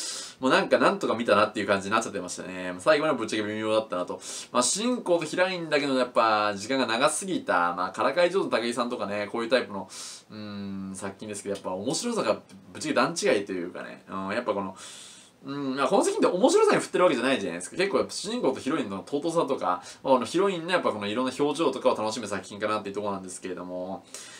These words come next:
まあ、やっぱTwitter初漫画っていうのもあるんですけど、エピソードそのものつながりがね、やっぱ弱い感じとかね、やっぱそのアニメ落とし込んだらもっとこう補完しようみたいなのが補完されてなかったりとか、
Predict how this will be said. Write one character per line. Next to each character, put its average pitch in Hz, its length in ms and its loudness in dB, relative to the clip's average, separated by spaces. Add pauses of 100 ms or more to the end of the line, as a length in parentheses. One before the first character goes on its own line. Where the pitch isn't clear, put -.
(160)
ま 190 220 4
あ、 190 60 6
や - 40 0
っ - 20 -4
ぱ - 60 -8
Twitter 208 300 2
初 240 160 2
漫 262 160 6
画 214 80 4
っ - 20 0
て 185 60 2
い - 20 2
う 170 40 2
の - 40 0
も 156 60 6
あ - 20 6
る 160 60 2
ん - 20 0
で 147 60 -6
す - 20 -8
け 135 60 6
ど、 123 80 8
エ - 20 0
ピ - 80 -8
ソ 208 120 8
ー - 20 4
ド 196 40 2
そ 185 100 0
の 202 80 4
も 240 120 2
の 185 80 2
つ - 140 -2
な 220 100 0
が 247 80 2
り 240 80 0
が 233 80 0
ね、 233 60 -2
や 220 40 -2
っ - 40 -2
ぱ 151 60 4
弱 147 180 8
い 131 40 6
感 107 200 0
じ 98 280 -6
と - 100 -10
か 98 80 -4
ね、 139 100 2
や 143 80 4
っ - 40 0
ぱ - 60 -6
そ 120 80 -8
の - 100 0
ア - 80 8
ニ 262 120 0
メ 392 100 2
落 381 80 0
と 392 80 0
し 381 100 0
込 392 60 2
ん - 20 0
だ 151 80 2
ら 127 60 4
も 180 80 2
っ - 40 -4
と - 100 -8
こ 170 160 -4
う 160 40 0
補 151 120 -4
完 180 200 4
し 196 140 2
よ 185 80 8
う 143 40 0
み 120 60 0
た 110 60 -2
い 101 40 0
な 101 60 -2
の 95 60 -4
が 98 60 -2
補 107 100 -4
完 117 160 2
さ 127 80 4
れ 113 80 2
て 120 60 -6
な 120 120 2
か 104 100 4
っ - 40 -4
た 90 60 0
り 87 80 -2
と 80 80 -8
か、 82 260 -4